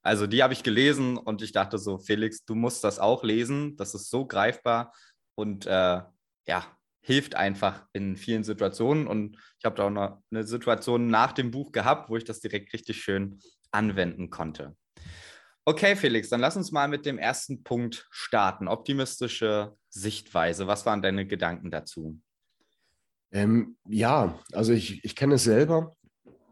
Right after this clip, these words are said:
Speaker 2: Optimismus, sagt er, und das ist, denke ich, für jeden auch selbstverständlich, ist, dass man Chancen sieht. Dass man aus diesen Chancen, die man dann sieht für die Zukunft,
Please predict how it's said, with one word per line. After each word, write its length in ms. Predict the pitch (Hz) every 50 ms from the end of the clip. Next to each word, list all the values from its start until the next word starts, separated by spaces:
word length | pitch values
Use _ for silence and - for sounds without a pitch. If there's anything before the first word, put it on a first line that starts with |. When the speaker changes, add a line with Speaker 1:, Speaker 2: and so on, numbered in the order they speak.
| _ _ _ - - - - - - - - _
Speaker 2:
Optimismus, 720 | - 120 123 - 139 127 131 170 202 - - 202 185 - -
sagt 240 | 147 139 - - -
er, 400 | 113 131 151 175 196 190 - -
und 120 | 120 113
das 160 | 110 110 -
ist, 160 | - 104 - -
denke 200 | 113 110 101 101
ich, 60 | -
für 100 | - 107
jeden 240 | 98 101 110 113 98
auch 100 | 92 90
selbstverständlich, 800 | - 107 98 - - 98 - - 104 117 - - 131 120 - -
ist, 280 | 104 104 - - - 110
dass 100 | 104 -
man 140 | 107 104
Chancen 480 | 104 - - 117 117 120 104 - - 85
sieht. 340 | 69 73 76 73 73 - _ _
Dass 160 | 90 87 -
man 100 | 95 87
aus 120 | 92 82 -
diesen 200 | 101 92 85 90
Chancen, 460 | - - 110 123 139 131 - 131 110
die 80 | 104
man 180 | 101 98 95 92
dann 220 | 90 90 87 90
sieht 360 | 85 90 95 104 135 151 - -
für 120 | - 131
die 160 | 123 120 120
Zukunft, 520 | 120 - 139 123 127 131 120 120 120 120